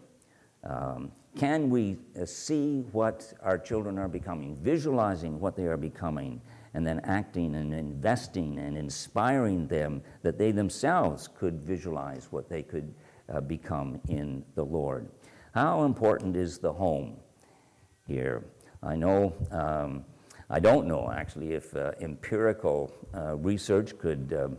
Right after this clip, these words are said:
back me up on this, but my impression is that people who come to Christ have had parents, grandparents, and a church behind them, praying for them. How important is the home as the place for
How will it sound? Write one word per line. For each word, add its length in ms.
back 320
me 140
up 160
on 120
this, 180
but 180
my 160
impression 480
is 220
that 180
people 320
who 160
come 320
to 140
Christ 640
have 180
had 380
parents, 640
grandparents, 800
and 120
a 60
church 540
behind 580
them, 400
praying 600
for 340
them. 260
How 180
important 380
is 80
the 140
home 400
as 160
the 80
place 400
for 480